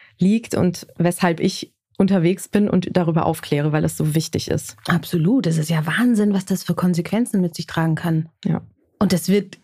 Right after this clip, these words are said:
Speaker 2: selten so kommuniziert.
Speaker 1: Mhm. Ja, das ist richtig heftig.
Speaker 2: Und von dem, was du von der Forschung weißt und was du vielleicht auch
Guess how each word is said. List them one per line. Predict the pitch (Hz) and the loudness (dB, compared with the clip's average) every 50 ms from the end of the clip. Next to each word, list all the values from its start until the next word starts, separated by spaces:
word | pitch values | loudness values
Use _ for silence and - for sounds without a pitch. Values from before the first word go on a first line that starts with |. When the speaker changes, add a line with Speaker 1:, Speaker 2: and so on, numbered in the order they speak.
| _ _ - | _ _ -6
Speaker 2:
selten | - 185 165 185 190 190 180 185 190 190 185 | -2 0 2 4 4 2 2 2 2 2 2
so | 175 180 185 180 175 | 2 2 2 2 2
kommuniziert. | 175 - 196 175 170 160 151 151 151 147 - - 226 185 160 156 160 175 | 2 0 2 2 2 2 2 2 0 -2 -2 -2 0 0 2 2 2 4
Speaker 1:
Mhm. | 165 151 147 170 233 - _ _ _ _ _ - | 4 4 2 0 -2 -4 _ _ _ _ _ -4
Ja, | 175 - - - - | -2 -2 -2 -4 -4
das | - 180 - | -6 -6 -4
ist | - - | -4 -4
richtig | - - - - 165 - | -4 -4 -4 -4 -4 -4
heftig. | 170 - - - - - - - - - _ _ _ _ - - - - - - - - - - - _ _ _ _ _ _ | -4 -6 -6 -6 -8 -8 -8 -10 -16 -20 _ _ _ _ -20 -20 -20 -20 -20 -20 -20 -20 -20 -20 -20 _ _ _ _ _ _
Speaker 2:
Und | - 220 226 190 - - _ _ _ _ _ _ _ _ - - | 2 2 2 0 -2 -8 _ _ _ _ _ _ _ _ -12 -6
von | - - 240 233 220 | -2 0 2 2 4
dem, | 214 226 240 254 254 254 247 226 - - | 4 4 4 4 4 2 2 0 -2 -4
was | 214 208 214 208 - | -4 -4 -4 -2 0
du | - 262 | 0 0
von | 254 - 262 | 2 2 2
der | 233 226 | 2 2
Forschung | 214 - 220 208 208 - 214 208 196 | 0 0 0 0 0 0 0 0 2
weißt | 196 202 214 233 247 254 254 - - - _ _ _ | 0 0 2 2 0 0 -2 -4 -10 -18 _ _ _
und | - 202 208 202 190 196 | 0 2 2 2 0 0
was | 202 202 - - | -2 -2 -2 -2
du | - 208 | -2 -2
vielleicht | 196 - 202 196 190 190 190 196 185 | 0 0 0 2 2 0 0 0 -2
auch | 180 180 180 - - - | -2 -2 -2 -4 -8 -18